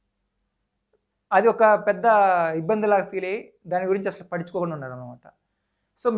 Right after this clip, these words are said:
మ్యాథ్స్ సబ్జెక్ట్ వాళ్ళకి ఇంటర్మీడియట్లో టచ్ ఉంది, లేదా స్కూల్ లెవెల్‌లో కూడా టచ్ ఉండడం వల్ల అది వాళ్ళకి పాతది అయిపోయిందనమాట. So, అది ఒక ఇంట్రెస్ట్, డిగ్రీలోకి వచ్చినా కూడా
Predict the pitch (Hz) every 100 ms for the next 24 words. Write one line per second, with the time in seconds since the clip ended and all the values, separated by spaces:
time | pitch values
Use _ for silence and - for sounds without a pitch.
0 | 202 233 254 254 208 233 247 220 196 190
1 | 208 214 208 202 214 202 180 208 196 185
2 | 277 _ _ _ _ _ _ _ _ _
3 | _ 202 208 208 208 226 226 226 226 220
4 | 185 180 175 170 160 156 151 185 254 _
5 | _ _ 180 208 208 202 - 214 226 214
6 | 190 160 139 127 123 _ _ _ _ _
7 | _ _ _ _ _ _ _ _ - 247
8 | 233 240 226 220 208 202 226 - 180 -
9 | _ 170 208 214 202 202 202 208 220